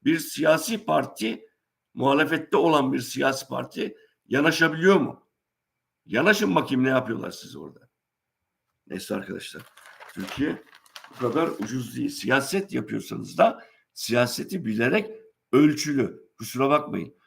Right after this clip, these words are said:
O C H P'nin içinde de o kadar şerefli seçmen var. Onları da alıyorsunuz.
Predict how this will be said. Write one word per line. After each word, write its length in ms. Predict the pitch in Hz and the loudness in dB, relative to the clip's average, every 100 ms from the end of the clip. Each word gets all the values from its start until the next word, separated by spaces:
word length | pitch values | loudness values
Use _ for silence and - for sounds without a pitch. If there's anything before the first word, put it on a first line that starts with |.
| _ _ | _ _
O 120 | - | -10
C 200 | 85 107 | -2 0
H 80 | 120 | 2
P'nin 240 | 147 160 | 2 0
içinde 400 | 147 127 131 147 | -2 -4 -2 2
de 300 | 175 208 - _ _ _ | 2 0 -6 _ _ _
o 120 | 123 | -6
kadar 280 | 123 127 120 | 0 2 0
şerefli 760 | - 127 123 - - 190 - - _ _ | 0 0 0 -2 -4 -4 -4 -8 _ _
seçmen 680 | - 113 113 - 147 135 | -6 -4 -4 0 0 4
var. 300 | 127 202 - - _ _ | 4 4 2 -14 _ _
Onları 460 | - 127 143 160 151 | 0 4 6 4 4
da 60 | 151 | 2
alıyorsunuz. 640 | 135 139 143 - 208 | 4 2 0 -4 -4